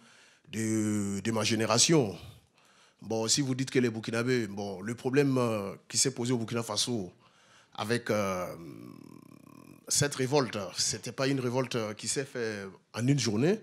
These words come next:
Je peux vous dire que d'ici, depuis la mort de Thomas Sankara, je me rappelle très bien, il a été assassiné en quatre, en quatre-vingt-sept, le quinze,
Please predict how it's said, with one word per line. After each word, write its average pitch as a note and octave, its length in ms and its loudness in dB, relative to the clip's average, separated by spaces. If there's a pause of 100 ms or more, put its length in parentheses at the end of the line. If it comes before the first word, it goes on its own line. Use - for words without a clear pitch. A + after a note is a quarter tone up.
(380)
Je - 80 -8
peux C#3+ 140 -2
vous C3+ 100 -4
dire C3+ 160 0
que D3 100 2
d'ici, B2+ 480 2
depuis C3+ 300 2
la B2+ 140 2
mort C#3 200 2
de A#2+ 100 0
Thomas A#2+ 260 2
Sankara, A2+ 400 2
je C3+ 120 -2
me G#2+ 60 -2
rappelle G#2 320 -4
très A2+ 160 -4
bien, D#3 220 2 (880)
il A#2 120 -4
a B2 120 2
été B2 180 -2
assassiné A#2 480 0
en G#2+ 140 -4
quatre, - 420 -12 (320)
en A2+ 220 -2
quatre-vingt-sept, G#2 800 -2 (500)
le A2 100 -6
quinze, G3 520 4